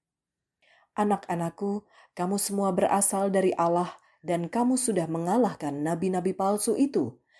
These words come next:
Sebab roh yang ada di dalam kamu lebih besar daripada roh manapun yang ada di dunia. Nabi-nabi palsu itu berasal dari dunia.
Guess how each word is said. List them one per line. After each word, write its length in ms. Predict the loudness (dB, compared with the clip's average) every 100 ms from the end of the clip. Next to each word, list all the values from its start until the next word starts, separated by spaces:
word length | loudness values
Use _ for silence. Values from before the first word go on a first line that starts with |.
| -20 _
Sebab 480 | -2 0 2 0 -2 _ _ 0
roh 160 | 0 2 2
yang 240 | 2 2
ada 320 | -2 0 0
di 160 | 0 0
dalam 320 | 0 2 0
kamu 400 | 0 -2 -2 -6 -10 _ 4
lebih 320 | 6 6 2
besar 400 | 0 -4 -6 -10 _
daripada 560 | -4 0 0 0 0 2
roh 160 | 0
manapun 640 | 0 2 2 2 2 0 0
yang 320 | 0 0 -2 -4
ada 340 | -4 -2 -2 -4
di 80 | -4
dunia. 560 | 0 2 0 -2 -8 _ _ _ _ -20 _ 0
Nabi-nabi 720 | 0 2 0 2 2 0 -2
palsu 480 | -2 -2 0 -2 -2
itu 320 | -2 -2 -2
berasal 560 | 0 0 0 2 4
dari 240 | 4 2 0
dunia. 560 | -2 0 0 -2 -6